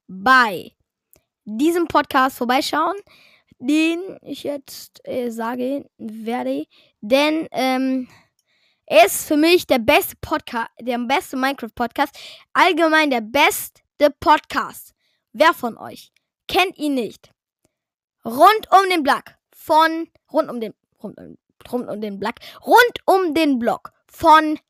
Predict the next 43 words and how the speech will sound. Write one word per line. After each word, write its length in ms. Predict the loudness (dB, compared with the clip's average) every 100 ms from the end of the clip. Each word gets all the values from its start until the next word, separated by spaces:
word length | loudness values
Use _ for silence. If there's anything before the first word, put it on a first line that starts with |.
| _ _
Teto. 560 | -4 -2 -2 -6 -12 _ -20 -16 -14 -16 -16 -18 -20 _
Teto, 640 | -4 -2 0 2 2 0 -6 _ _ _ _ _ _ _ _ _
lieber 240 | 2 4 4
Teto, 460 | 2 2 2 0
wenn 120 | -2 -4
du 80 |
das 200 | -6 -8 -6
hörst, 320 | -6 -8 -12
du 100 | -10
laberst 520 | -4 0 2 2 -2
am 120 | -12
Anfang 440 | -14 -14 -12 -14 -14
für 140 | -14
mich 220 | -14 -14
eigentlich 340 | -14 -12 -12 -10
so 80 |
ein 160 | -10 -10
bisschen 480 | -2 0 0 -4 -4
viel. 120 | -2
Okay, 180 | -2 -2
Leute, 240 | -2 -4
ich 300 | -6 -8 -14 -14
hab 100 | -12
jetzt 180 | -12 -16
auch 100 | -18
viel 260 | -16 -16 -16
gelabert. 840 | -18 -18 -20 -20 -20 -14 -14 -14 -6
Aber 380 | 0 2 2 -2
das 180 | -14 -12
ist, 160 | -10 -4
finde 260 | -2 0
ich, 120 | 0 -2
blöd, 640 | -6 0 2 4 4 0
weil, 420 | -2 2 2 0
ne, 200 | -4 -6
ich 160 | -6 -2
will's, 280 | 2 4 2
dass 140 | -8
es 120 | -10
sofort 320 | -12 -6 -6 -6
zum 200 | -10 -10
Thema 320 | -8 -8 -8
geht. 300 | -6 -6